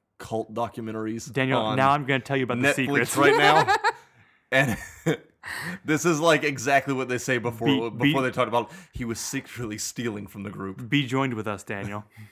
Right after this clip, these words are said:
Speaker 3: <laughs> I feel like we really look like one entity at this point. <laughs>
Speaker 2: I think it, it works.
Speaker 3: Yeah.
Speaker 2: It works. It's
Speaker 1: Yeah,
Speaker 2: a good look
Speaker 1: see,
Speaker 2: for us.
Speaker 1: yeah.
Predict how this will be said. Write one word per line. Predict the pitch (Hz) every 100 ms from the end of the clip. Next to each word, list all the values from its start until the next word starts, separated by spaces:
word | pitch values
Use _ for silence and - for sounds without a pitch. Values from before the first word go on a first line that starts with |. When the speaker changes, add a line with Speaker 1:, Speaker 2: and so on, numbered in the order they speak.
| _
Speaker 3:
<laughs> | _ - - - -
I | 277
feel | 359 453 466
like | 294
we | 294
really | 269 277 254
look | 233
like | 247 240
one | 233 226
entity | 214 226 254 233
at | 220
this | 247 -
point. | 294 330 415
<laughs> | 427 311 302 381 - -
Speaker 2:
I |
think | - 208 -
it, | -
it | 147
works. | 147 170 220 - - -
Speaker 3:
Yeah. | 294 277 269 269
Speaker 2:
It |
works. | 135 190 -
It's | 226
Speaker 1:
Yeah, | 175
Speaker 2:
a |
good | -
look | 165 233
Speaker 1:
see, | 262
Speaker 2:
for | 113
us. | 107
Speaker 1:
yeah. | 160